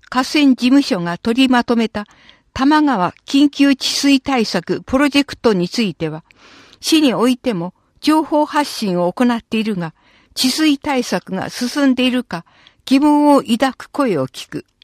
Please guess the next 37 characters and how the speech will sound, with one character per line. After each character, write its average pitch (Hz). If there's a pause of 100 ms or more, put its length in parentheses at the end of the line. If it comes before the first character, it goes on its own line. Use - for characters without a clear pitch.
(760)
そ -
こ 247
で、 220 (280)
同 277
プ 285
ロ 311
ジ 294
ェ -
ク -
ト 190
の 175
進 277
捗 262
状 247
況 139
は、 156 (1900)
危 -
機 302
管 262
理 262
官、 - (960)
小 269
柳 294
町 262
付 -
近 202
の 151 (540)
河 240
道 285
掘 -
削、 - (400)
郷 311
土 220
の 190
森 196 (280)
第 277
二 277